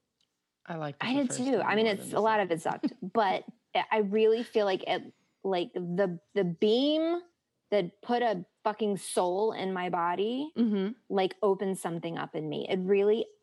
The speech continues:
Speaker 2: my life changed after I had kids. I,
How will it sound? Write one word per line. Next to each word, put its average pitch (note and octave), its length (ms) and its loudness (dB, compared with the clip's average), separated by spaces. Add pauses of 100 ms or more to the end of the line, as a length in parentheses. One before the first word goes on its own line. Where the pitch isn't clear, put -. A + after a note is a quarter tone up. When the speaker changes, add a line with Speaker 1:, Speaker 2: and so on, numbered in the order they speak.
Speaker 2:
my G3 200 2
life F3+ 340 -2
changed E3 760 -6 (120)
after E3 280 -4
I D#3 80 -2
had F3+ 280 -8
kids. - 340 -6
I, E3+ 160 -2